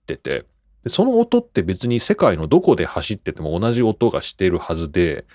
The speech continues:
まあね、イタリアだとシンガポールだとか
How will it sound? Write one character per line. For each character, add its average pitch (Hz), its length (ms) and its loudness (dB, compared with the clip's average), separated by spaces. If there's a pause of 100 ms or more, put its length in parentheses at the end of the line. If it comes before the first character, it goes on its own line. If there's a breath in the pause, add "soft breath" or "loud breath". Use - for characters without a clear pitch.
(480 soft breath)
ま 123 380 0
あ 82 80 0
ね、 107 100 0
イ 92 80 -2
タ 110 140 4
リ 107 100 4
ア 104 80 4
だ 101 160 2
と - 140 -4
シ - 180 -6
ン 107 40 -2
ガ 98 100 2
ポ 101 160 0
ー - 20 4
ル 78 60 -2
だ - 100 -6
と - 100 -8
か - 60 -10